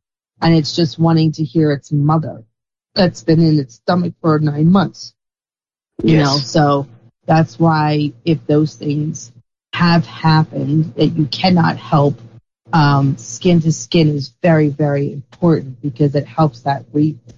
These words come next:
Speaker 1: that rebonding and that reconnection. So,
Speaker 2: So that, that baby needs direct contact with his mother as soon as it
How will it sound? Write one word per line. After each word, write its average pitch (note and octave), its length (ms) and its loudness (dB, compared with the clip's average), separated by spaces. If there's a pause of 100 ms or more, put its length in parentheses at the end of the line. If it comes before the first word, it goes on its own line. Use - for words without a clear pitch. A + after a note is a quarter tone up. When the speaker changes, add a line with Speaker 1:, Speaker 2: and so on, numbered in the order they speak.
(220)
Speaker 1:
that F3 200 0
rebonding D3+ 800 2
and D3 100 -4
that D3 200 -6
reconnection. D3+ 1000 -4 (1080)
So, B2+ 200 2
Speaker 2:
So A2+ 500 2 (680)
that, A2 220 -6 (140)
that A2+ 320 -4
baby A2 580 -4 (340)
needs G#2+ 680 0 (260)
direct G#2+ 280 2
contact G#2+ 640 -2
with G2+ 260 -4
his - 200 -8
mother G#2 440 0
as G#2 260 -2
soon A2+ 760 0 (1160)
as G2+ 260 -2
it - 380 -8